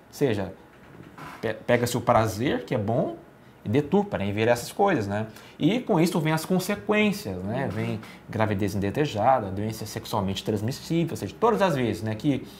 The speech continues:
que o homem, né, pega algo que é bom, que Deus criou, e deturpa aquilo que Deus criou, aquilo vem consequências, né? Lembra, lembra,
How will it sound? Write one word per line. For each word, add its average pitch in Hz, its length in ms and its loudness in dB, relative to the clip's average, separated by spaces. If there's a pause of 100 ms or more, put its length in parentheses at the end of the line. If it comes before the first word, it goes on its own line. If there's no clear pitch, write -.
(240)
que 160 100 4
o 165 80 6
homem, 110 420 2 (460)
né, 107 160 -2 (140)
pega 101 420 4 (180)
algo 120 300 0
que - 160 2
é 170 40 8
bom, 113 440 2 (240)
que 113 100 -4
Deus 110 220 0
criou, 98 320 -2 (420)
e 120 140 4
deturpa 196 840 6
aquilo 123 280 -4
que - 100 -10
Deus 107 220 -2
criou, 147 440 0 (120)
aquilo 143 280 -2
vem 156 140 0
consequências, 156 880 -2
né? 117 180 -6 (580)
Lembra, 113 260 2
lembra, 113 200 0